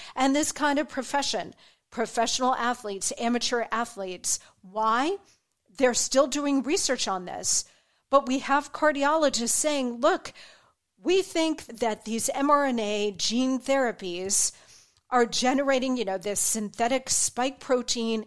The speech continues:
It has something to do with that. It might settle in the heart, create synthetic blood clots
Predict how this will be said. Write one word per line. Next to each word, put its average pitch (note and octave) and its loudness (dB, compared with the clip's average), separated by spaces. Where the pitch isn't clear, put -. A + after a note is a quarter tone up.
It G3+ -12
has A#3 -2
something B3+ -2
to - -2
do B3 -6
with B3 -8
that. G#3+ 2
It F#3 -14
might A#3+ -4
settle C#4 2
in C4+ 0
the B3+ -2
heart, A3 0
create A#3 -2
synthetic A#3+ 0
blood A3+ -2
clots B3 0